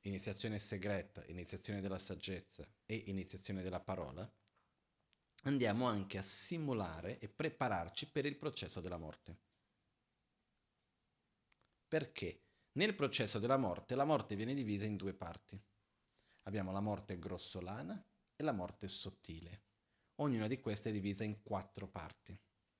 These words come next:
La morte grossolana è fin quando, per esempio, uno smette di respirare, per dire. Quello, di solito, quando noi diciamo, "La persona è morta".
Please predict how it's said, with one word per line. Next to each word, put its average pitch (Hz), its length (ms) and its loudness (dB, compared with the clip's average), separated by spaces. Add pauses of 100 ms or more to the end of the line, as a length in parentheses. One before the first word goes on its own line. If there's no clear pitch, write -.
(880)
La 95 80 -4
morte 104 320 0
grossolana 160 840 2
è - 140 -2 (120)
fin 127 760 0 (260)
quando, 117 440 0
per 107 200 -4
esempio, 107 680 -2 (240)
uno 104 180 0
smette 110 380 -2
di 101 80 -2
respirare, 92 600 -2
per - 160 -14
dire. 85 280 -10
Quello, 120 420 0
di 113 100 -2
solito, 101 480 4
quando 110 220 -4
noi 107 220 0
diciamo, 98 400 0
"La 107 80 0
persona 101 320 -2
è 87 40 -6
morta". 80 400 -8